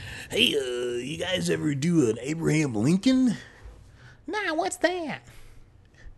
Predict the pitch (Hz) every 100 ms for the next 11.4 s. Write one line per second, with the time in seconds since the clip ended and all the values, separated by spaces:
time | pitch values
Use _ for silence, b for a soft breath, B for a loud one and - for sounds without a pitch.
0 | _ B B 147 175 190 139 139 226 190
1 | 104 104 110 107 120 131 107 120 151 185
2 | - 110 143 180 190 185 135 120 - 156
3 | 175 156 - - 160 - 170 160 127 127
4 | - - - _ - _ _ - - B
5 | B - 147 - - 143 120 180 214 104
6 | 101 233 - - - - - _ - B
7 | B 127 131 - 214 214 190 185 180 175
8 | 170 160 160 156 180 190 139 156 165 -
9 | - _ - - _ _ _ B B B
10 | 135 135 170 - - - 139 - 147 202
11 | 135 110 131